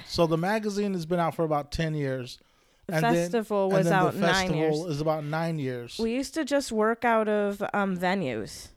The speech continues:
Speaker 2: Different venues hel-, hosted shows. H-, um, I, I've been doing, I was mostly open mic comedian for a long time,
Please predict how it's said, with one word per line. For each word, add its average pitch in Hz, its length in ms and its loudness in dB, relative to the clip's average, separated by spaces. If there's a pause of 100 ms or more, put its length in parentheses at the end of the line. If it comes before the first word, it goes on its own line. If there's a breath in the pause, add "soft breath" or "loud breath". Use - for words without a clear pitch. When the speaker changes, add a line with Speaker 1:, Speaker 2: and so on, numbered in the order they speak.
(400)
Speaker 2:
Different 214 400 -2
venues 202 640 0
hel-, 185 280 -2
hosted 185 440 -2
shows. 123 600 -8 (520 loud breath)
H-, - 120 -2
um, 190 460 4
I, 214 380 4
I've 208 300 4
been 233 160 4
doing, 240 340 4
I 214 180 4
was 240 240 2
mostly 220 580 0
open 214 360 2
mic 190 240 2
comedian 180 540 -2
for 190 160 -2
a 180 60 4
long 170 360 0
time, 160 460 -2